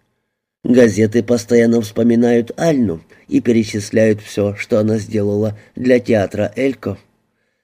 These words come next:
Наша примадонна приходит в бешенство, когда читает рецензии, а они с каждым днём становятся всё хуже». На лице Джонни снова отразилось беспокойство.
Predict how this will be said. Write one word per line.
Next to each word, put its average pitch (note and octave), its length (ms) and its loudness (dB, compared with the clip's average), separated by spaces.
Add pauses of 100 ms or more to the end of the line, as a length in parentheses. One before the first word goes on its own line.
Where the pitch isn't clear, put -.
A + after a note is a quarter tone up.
(520)
Наша B2+ 420 2
примадонна C3+ 800 2 (120)
приходит B2 520 0
в C3 80 -2
бешенство, G#2 680 -2 (200)
когда A#2 300 2
читает A2+ 480 0
рецензии, A#2+ 760 -2 (420)
а B2 140 4
они G#2+ 200 2
с G#2+ 80 -6
каждым A2+ 480 2
днём G#2 320 0
становятся G2+ 640 -4
всё B2 220 -6
хуже». B2 440 -6 (1300)
На G#2 220 2
лице G#2 380 2
Джонни C#3 500 0 (240)
снова G#2 440 0
отразилось G#2 600 -2
беспокойство. A2+ 840 -4